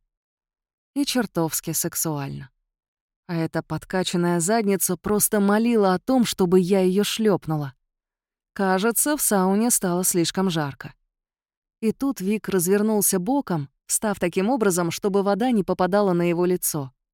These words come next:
Я знала, что мне нужно отвернуться, но черт. Он был слишком притягателен. И он мастурбировал, закрыв глаза. Наверное, это было неправильно вот так подглядывать за ним.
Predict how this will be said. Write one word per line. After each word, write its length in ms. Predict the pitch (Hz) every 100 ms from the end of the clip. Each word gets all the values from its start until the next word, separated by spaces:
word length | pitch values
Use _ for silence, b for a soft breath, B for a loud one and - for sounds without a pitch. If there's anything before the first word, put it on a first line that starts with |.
| _ _ _ _
Я 260 | 214 185 175
знала, 380 | 175 208 190 165
что 180 | -
мне 140 | 180 175
нужно 320 | 175 165 180
отвернуться, 680 | 180 190 185 185 170 - 165
но 260 | 160 165 156
черт. 720 | _ - - 185 175 147 135 _ _ _ _ _ _ _ -
Он 260 | 202 190
был 160 | 185 185
слишком 520 | - 220 233 - 170
притягателен. 800 | 165 165 170 170 151 - 156 139 _ _ _ _ _ _ _ -
И 80 |
он 260 | 196 196 190
мастурбировал, 840 | 196 180 - 190 175 185 208 208 214
закрыв 420 | 185 170 175 156
глаза. 480 | 165 170 160 143 135 _ _ _ _ _ _ _ _ _
Наверное, 540 | - 196 185 170 170 170
это 160 | 165
было 160 | 160 165
неправильно 600 | 165 170 185 214 170 156
вот 140 | 151 -
так 200 | 170 -
подглядывать 640 | 175 175 180 156 147 147
за 120 | 160
ним. 240 | 156 151